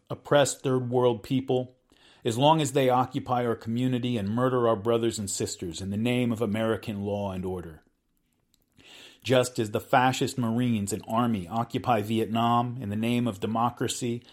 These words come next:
and murder Vietnamese people in the name of American imperialism, are confronted with the guns of the Vietnamese Liberation Army, the domestic armed forces of racism and oppression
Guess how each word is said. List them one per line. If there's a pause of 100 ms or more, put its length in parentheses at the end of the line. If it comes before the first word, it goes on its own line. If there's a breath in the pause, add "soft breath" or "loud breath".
(120 loud breath)
and
murder
Vietnamese
people
in
the
name
of
American
imperialism, (360 soft breath)
are
confronted
with
the
guns
of
the
Vietnamese
Liberation
Army, (920)
the
domestic
armed
forces
of
racism
and
oppression